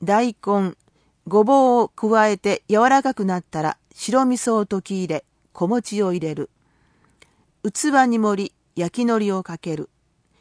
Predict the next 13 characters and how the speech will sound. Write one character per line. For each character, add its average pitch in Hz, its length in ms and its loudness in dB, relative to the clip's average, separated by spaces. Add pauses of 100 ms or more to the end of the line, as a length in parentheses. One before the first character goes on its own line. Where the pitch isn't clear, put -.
(380)
出 196 140 0
来 254 140 -4
上 240 120 2
が 214 120 -2
り 190 120 -4
で 185 140 -4
す。 - 200 -10 (2750)
レ 285 140 2
シ - 160 -6
ピ 233 120 -2
協 214 240 2
力 214 300 -2
は、 180 220 2